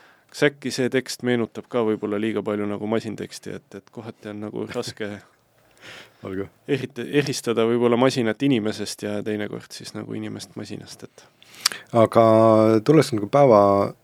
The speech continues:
Speaker 2: päeva, päeva nagu teema juurde, mis on siis Outlook,
Speaker 1: Kuidas me
Speaker 2: äh,
Speaker 1: jõudsime, jah,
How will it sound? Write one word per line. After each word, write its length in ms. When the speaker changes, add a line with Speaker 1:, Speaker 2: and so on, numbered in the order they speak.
Speaker 2:
päeva, 420
päeva 480
nagu 220
teema 380
juurde, 220
mis 160
on 60
siis 160
Outlook, 800
Speaker 1:
Kuidas 380
me 100
Speaker 2:
äh, 80
Speaker 1:
jõudsime, 500
jah, 160